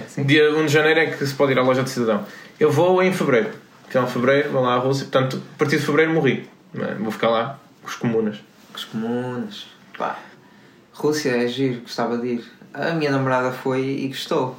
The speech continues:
Speaker 1: Ela foi assim numa excursão com velhinhos e não sei o quê.
Speaker 2: Yeah.
Speaker 1: Acho que até
Speaker 2: Eu vou a São Petersburgo, por isso.
Speaker 1: Yeah, ela,
Speaker 2: É um
Speaker 1: ela,
Speaker 2: sítio.
Speaker 1: ela foi aí, foi a Moscou, não sei o quê. E na altura era o Mundial. Era, foi antes do Mundial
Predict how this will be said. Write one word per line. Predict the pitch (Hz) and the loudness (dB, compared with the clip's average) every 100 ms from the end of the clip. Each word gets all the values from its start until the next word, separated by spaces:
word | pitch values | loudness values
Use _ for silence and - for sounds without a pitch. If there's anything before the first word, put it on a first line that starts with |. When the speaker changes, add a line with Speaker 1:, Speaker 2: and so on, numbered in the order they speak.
| 131 | -6
Speaker 1:
Ela | 135 135 | -4 -2
foi | 135 | -2
assim | - 127 | -2 -4
numa | 123 120 | -4 -4
excursão | 120 - - 113 | -4 -8 -8 -8
com | 120 | -8
velhinhos | 110 107 104 120 110 | -6 -4 -4 -6 -6
e | |
não | 110 107 | -8 -8
sei | 104 | -10
o | 101 | -8
quê. | 110 120 | -8 -2
Speaker 2:
Yeah. | 131 | 0
Speaker 1:
Acho | - | 0
que | 196 | -2
até | 190 165 147 - | 0 0 -2 0
Speaker 2:
Eu | 196 | 4
vou | 202 | 4
a | 190 | 4
São | 180 | 4
Petersburgo, | 185 202 160 120 | 4 4 2 0
por | - 107 | 0 0
isso. | 113 - - - - 127 | -2 -6 -20 -20 -12 -4
Speaker 1:
Yeah, | 113 117 | -2 0
ela, | 123 | 2
Speaker 2:
É | 135 | 2
um | |
Speaker 1:
ela, | 135 | 2
Speaker 2:
sítio. | 131 - - - | 2 0 -4 -4
Speaker 1:
ela | 131 127 | -2 -2
foi | 139 135 | 0 2
aí, | 143 175 | 2 0
foi | 170 147 | -2 -2
a | |
Moscou, | 135 - 117 120 123 | -2 -4 -4 -4 -4
não | 117 | -8
sei | - | -10
o | 117 | -12
quê. | - 117 - | -10 -12 -8
E | 151 160 | -2 2
na | 175 | 2
altura | 170 175 170 | 2 0 0
era | 151 151 156 | 2 2 2
o | |
Mundial. | 151 143 143 139 139 131 - - - - - - - - _ - | 0 2 2 2 0 -4 -10 -18 -20 -20 -20 -20 -20 -20 _ -6
Era, | 135 127 113 - - - - | -2 -2 -4 -10 -18 -20 -10
foi | - 208 | -2 0
antes | 165 - | 0 -2
do | 143 | 0
Mundial | 127 113 113 120 | 0 -2 -4 -4